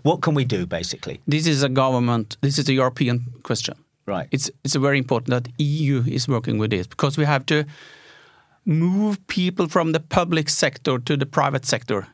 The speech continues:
Speaker 2: actually. Uh, we have to be more,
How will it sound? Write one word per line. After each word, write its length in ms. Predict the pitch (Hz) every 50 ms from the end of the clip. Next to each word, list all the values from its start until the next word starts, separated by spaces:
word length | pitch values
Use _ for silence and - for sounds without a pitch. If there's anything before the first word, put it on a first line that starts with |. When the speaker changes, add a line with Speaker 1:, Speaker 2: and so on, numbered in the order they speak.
| _
Speaker 2:
actually. 440 | - 131 120 120 - - 101 98 101 - - _ _ _ _ _ _ _ -
Uh, 180 | - 139 135 - -
we 100 | 143 151
have 200 | 160 156 151 147
to 80 | - 156
be 300 | 147 160 143 147 156 147 - - _ _ - - - - - - _ _ _ -
more, 440 | 143 139 135 139 151 160 170 180